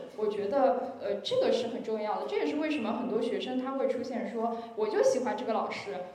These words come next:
我就不喜欢那个老师。其实大家的教学水平上面可能未必有那么大的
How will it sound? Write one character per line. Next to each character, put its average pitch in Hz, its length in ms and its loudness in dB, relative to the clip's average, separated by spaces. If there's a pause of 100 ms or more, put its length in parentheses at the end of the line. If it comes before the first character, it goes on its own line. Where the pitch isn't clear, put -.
我 240 160 4
就 - 560 4
不 440 120 6
喜 440 220 2
欢 226 180 0
那 233 100 0
个 226 80 2
老 196 160 0
师。 208 240 -6
其 320 180 -6
实 349 140 -2
大 330 180 2
家 294 200 2
的 - 440 0
教 - 220 4
学 233 160 2
水 233 200 4
平 226 140 0
上 254 200 0
面 220 120 0
可 - 120 -8
能 202 180 -6
未 339 120 -2
必 285 140 -2
有 - 300 0
那 320 80 -4
么 403 100 -2
大 208 140 -2
的 - 60 -4